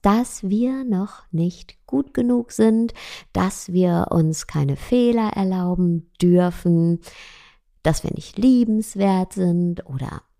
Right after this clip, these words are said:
dass wir nichts wirklich gut können oder nichts hinkriegen oder dass wir uns zusammenreißen sollten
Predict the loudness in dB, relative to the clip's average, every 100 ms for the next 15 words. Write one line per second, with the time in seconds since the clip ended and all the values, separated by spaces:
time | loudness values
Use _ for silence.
0 | _ _ -6 -2 -2 -2 -6 2 6 6
1 | 2 -4 -4 -12 _ 2 2 2 -4 2
2 | 2 4 0 -2 -4 -8 -8 -12 -14 -16
3 | -6 0 2 0 -6 -4 -2 0 2 2
4 | 2 -2 -8 -20 -20 -20 -14 -2 2 4
5 | 4 4 2 2 0 -4 -10 -20 _ -12
6 | -10 -10 -8 -10 -10 -12 -6 -4 -2 0
7 | 2 2 2 -2 -2 -2 -2 -2 -2 0
8 | 2 4 2 0 0 0 2